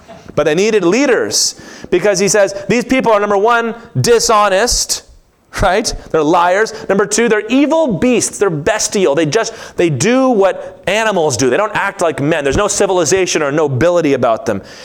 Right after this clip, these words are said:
And then he, he, what does he call? Let me get it exactly right. Lazy gluttons. The Greek words for lazy glutton is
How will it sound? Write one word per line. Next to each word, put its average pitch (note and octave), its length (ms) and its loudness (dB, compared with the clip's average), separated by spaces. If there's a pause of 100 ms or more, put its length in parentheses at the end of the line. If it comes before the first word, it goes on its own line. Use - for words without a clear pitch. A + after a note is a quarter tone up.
(180)
And D3+ 160 -6
then C4 180 0
he, F3 320 -2 (200)
he, F#3+ 80 -2
what G3 100 2
does E3 120 -2
he D#3+ 60 0
call? C#3+ 220 -2
Let A#2+ 80 -2
me C#3+ 80 0
get C3 140 0
it A2+ 40 0
exactly G#2+ 300 0
right. E2+ 240 0
Lazy G#3 480 2
gluttons. C3+ 760 -2 (560)
The C3+ 100 -2
Greek A#3 320 0
words G#3+ 320 0
for D3 120 -4
lazy E3+ 360 0
glutton D3 460 -2
is B2+ 280 -2